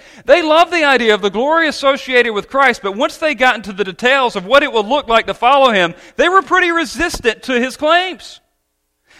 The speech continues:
They knew that there would be direct implications for him,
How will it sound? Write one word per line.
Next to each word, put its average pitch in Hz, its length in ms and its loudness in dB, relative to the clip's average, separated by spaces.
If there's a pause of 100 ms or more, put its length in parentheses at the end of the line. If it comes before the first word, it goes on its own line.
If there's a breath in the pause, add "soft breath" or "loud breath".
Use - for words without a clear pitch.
They 359 340 4
knew 370 420 2 (800 soft breath)
that 202 240 0
there 247 140 4
would 226 140 -4
be 226 120 -4
direct 269 520 0
implications 214 1080 -6 (600)
for 160 180 -6
him, 101 480 -10